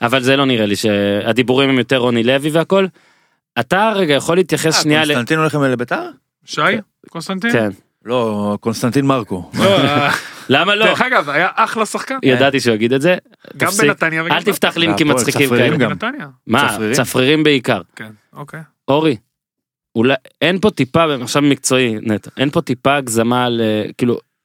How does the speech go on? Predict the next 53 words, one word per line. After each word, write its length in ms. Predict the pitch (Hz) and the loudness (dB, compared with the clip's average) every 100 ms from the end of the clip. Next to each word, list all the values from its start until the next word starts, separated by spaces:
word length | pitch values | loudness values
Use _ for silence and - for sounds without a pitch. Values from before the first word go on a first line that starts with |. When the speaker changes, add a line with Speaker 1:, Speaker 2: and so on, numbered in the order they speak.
| - | -4
Speaker 1:
למה 200 | 120 165 | -2 -2
קלינגר 340 | 165 165 160 156 | 0 0 2 2
לא 480 | 156 160 156 156 151 156 - | 2 2 0 0 -4 -10 -8
יקבל 340 | 135 143 143 139 | -4 -2 0 0
עוד, 240 | 147 151 | 0 0
אה, 160 | 147 147 | -2 -2
צ'אנס? 360 | - 151 180 | -2 -4 -6
כאילו, 240 | - 135 127 | -4 -2 0
אם 60 | |
Speaker 3:
אני 80 | 127 | 2
Speaker 1:
הוא 80 | 123 | 4
בא 40 | |
Speaker 3:
חושב, 120 | 139 139 | 4 4
Speaker 1:
באמצע 440 | 135 151 139 156 | 2 0 0 0
והיה 200 | 127 131 | 2 0
ככה 240 | 135 135 135 139 | -2 -4 -4 -2
Speaker 3:
אני 100 | 170 | -2
חושב 180 | 165 151 | 0 2
Speaker 1:
סחרחורת. 220 | 156 156 | 2 2
Speaker 3:
ש-, 40 | 226 226 233 | 2 0 -2
נכון, 220 | 220 226 370 262 | -4 -2 -4 -4
אני 100 | 185 | -6
מסכים 340 | 175 - 202 | -4 -2 -2
איתך, 200 | 160 151 143 | -2 -2 -2
אני, 100 | 180 | -2
אה, 360 | 170 156 151 143 139 | 0 0 0 -2 -4
אתה 80 | - | -2
יודע 160 | 160 175 | 0 0
כמה 240 | 165 165 | 0 2
אני 160 | 156 156 | 2 2
לא 100 | 165 | 4
אוהב 280 | 160 160 147 | 2 0 -2
את 100 | 151 | -4
החילופי 380 | 156 143 135 | -2 -4 -2
מאמנים, 440 | 151 147 139 151 170 | -2 -2 -2 -2 0
Speaker 1:
גם 60 | |
Speaker 3:
ואני 100 | 139 | 2
Speaker 1:
הוא 80 | 160 | 2
Speaker 3:
חושב 120 | 160 175 | 2 2
Speaker 1:
נתן 80 | 180 | 2
לבניון 360 | 180 180 185 | 2 2 2
לפתוח, 360 | 175 - 190 139 | 0 -2 -2 0
אני 80 | 147 | 0
לא 80 | |
מבין 120 | 151 160 | 0 0
איך 120 | 147 | 0
בניון 260 | 151 151 | 2 4
לא 40 | 151 | 4
ישאיר 240 | 151 160 | 2 2
אותו. 120 | 143 | 2
Speaker 3:
אני 120 | 147 139 | 0 -2
חושב 240 | 135 160 | -2 -2
שיוסי 640 | - 151 143 143 156 - | 0 2 2 2 0 0